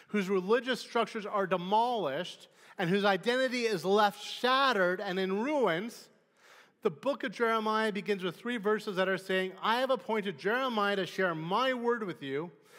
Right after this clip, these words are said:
for I am still sovereign over all things, no matter what you went through. But even during the trauma and moving forward, so listen,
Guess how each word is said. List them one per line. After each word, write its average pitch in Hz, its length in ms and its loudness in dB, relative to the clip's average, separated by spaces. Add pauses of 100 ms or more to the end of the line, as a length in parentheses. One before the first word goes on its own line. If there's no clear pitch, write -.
(200)
for 202 140 2
I 220 220 4
am 254 120 -2
still 220 240 0
sovereign 208 460 0
over 180 260 -4
all 233 320 0
things, 196 640 -2 (360)
no 180 140 -2
matter 240 420 4
what 233 200 0
you 220 120 -4
went 220 300 0
through. 127 260 -4 (320)
But 185 140 -2
even 247 420 -2
during 247 360 -2
the 269 80 -2
trauma 226 580 -2
and 170 180 -6
moving 226 300 -2
forward, 175 540 -4 (760)
so 180 300 -2
listen, 165 560 -2